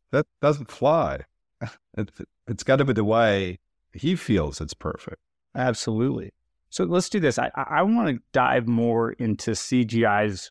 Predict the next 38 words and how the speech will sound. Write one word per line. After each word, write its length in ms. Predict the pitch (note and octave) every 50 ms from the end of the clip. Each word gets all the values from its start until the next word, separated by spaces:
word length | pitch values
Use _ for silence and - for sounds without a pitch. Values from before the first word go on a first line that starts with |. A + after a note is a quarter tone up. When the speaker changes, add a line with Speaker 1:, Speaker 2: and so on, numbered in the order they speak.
| _
Speaker 2:
role 440 | - B2 A2+ A2+ A2 A2 A2 A2 A2
in 100 | G#2+ G#2
modern 340 | G#2 G#2 G#2 G#2 G#2 G#2+ G#2
marketing. 560 | G#2 G2 G2 G2 F#2 - G#2 G#2 G2+ G2+ G#2+ -
I 80 | -
think 240 | A2 - A2+ G2 -
you're 80 | A#2+ G#2
gonna 160 | A2 G#2 G2
have 100 | G2+ G2
a 60 | G2
great 200 | G2 A2 A2 G#2+
perspective. 720 | - G#2 G2+ - - - G#2+ G2+ - - A2 G#2 G2+ G2 - _ _ _ _ _ _ _
Let's 180 | - C#3 B2 -
do 120 | - C#3+
this. 80 | A2+ A2+
I'm 100 | A#2 B2+
gonna 120 | D3 C#3+
wrap 280 | A2+ A#2+ A#2+ B2 A#2 -
it 100 | C#3 A#2+
up 140 | A#2+ A#2 - -
on 220 | A#2+ A2+ A2 G#2+
this 260 | A2+ A#2 A#2 - -
episode 320 | A2 G#2 - A2 - - A2+
of 40 | G#2+
The 40 | G#2+
Rebrand. 440 | G#2+ G#2+ F#2+ G#2 G#2 G#2 G#2 G#2 G2+ - -
Big 160 | C#3+ B2 -
thanks 280 | C3+ C3 B2+ A2+ - -
to 200 | - B2+ B2 A2+ - - -
Farouk, 360 | - C3+ B2+ C3 C#3 C#3+ - - _ _ _ _ _ _ -
founder 280 | - C3 B2+ B2 A#2+
of 60 | B2+ A#2+
the 40 |
Scope 340 | G#2+ - - C#3+ C3 B2+ -
Studio, 360 | - - - C3+ B2 B2+ B2+
for 100 | - -
joining 300 | G#2+ A#2+ A#2+ B2 A#2+ B2
us. 180 | B2+ B2+ - -